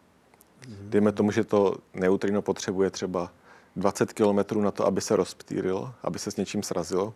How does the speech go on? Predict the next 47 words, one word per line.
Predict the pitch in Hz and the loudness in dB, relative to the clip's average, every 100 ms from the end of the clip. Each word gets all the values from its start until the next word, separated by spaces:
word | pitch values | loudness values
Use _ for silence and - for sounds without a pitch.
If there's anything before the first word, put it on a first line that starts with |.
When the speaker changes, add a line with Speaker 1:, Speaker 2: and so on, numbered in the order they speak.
| - | -10
Speaker 2:
přibližně. | - 98 117 110 110 113 _ _ _ - - - | -8 -4 -4 -2 -6 -6 _ _ _ -20 -12 -8
A | |
pokud | 98 104 107 | -2 0 2
ta | - | 0
hvězda | 95 101 95 101 | 0 -2 0 2
má | 98 | 2
poloměr | 92 101 98 98 | 2 0 2 0
deset | - - _ _ _ _ _ _ _ _ _ _ - 92 110 | -2 -10 _ _ _ _ _ _ _ _ _ _ -2 2 2
Speaker 1:
Deset? | 131 - | 0 2
Speaker 2:
kilometrů, | 117 120 113 123 127 135 - - - - | 2 4 2 2 0 -2 -14 -20 -20 -2
tak | 104 - | -2 0
ono | 101 | -2
může | 98 95 | 0 0
volně | 95 90 92 | -2 -2 -2
Speaker 1:
A | |
tam | - | -4
Speaker 2:
uniknout. | 90 131 98 | 0 2 4
Speaker 1:
to | 135 | 4
do-, | - | 4
asi | 127 165 | 2 4
nebude | 196 160 | 6 4
přímo | - - 117 | 4 -2 -2
čará | 110 120 110 110 | -2 0 2 2
dráha. | 107 101 101 104 _ - | 0 -2 -4 -10 _ -14
To | - | -4
bude | 120 | 0
asi | 127 - | 0 0
takový | 135 139 | 0 0
trošku | 131 - | -2 -4
klikatý, | 139 160 151 - 107 | 0 0 0 0 -2
ne? | 113 | -2
Nebo | 139 131 131 - - - | 0 0 -2 -12 -18 0
Speaker 2:
No, | 123 | 0
pokud | 139 - 160 | 0 0 2
Speaker 1:
těžko. | 156 | 4
Speaker 2:
ono | 147 | 2
se | - 139 | 2 4
nerozptyluje, | 127 127 - - 135 131 | 6 4 2 2 4 4
tak | 123 | 2
oni | 117 117 | 4 4
unikají | 107 110 113 - 107 101 | 2 0 0 2 4 4
vlastně | 92 - - 87 90 | 2 -2 -6 -6 -6
svým | 87 90 | -10 -12
způsobem | - 113 110 104 92 | -8 -8 -6 -2 -2
Speaker 1:
Unikají. | 92 101 | -2 -8
Speaker 2:
p-, | - - - | -14 -18 -20
p-, | _ | _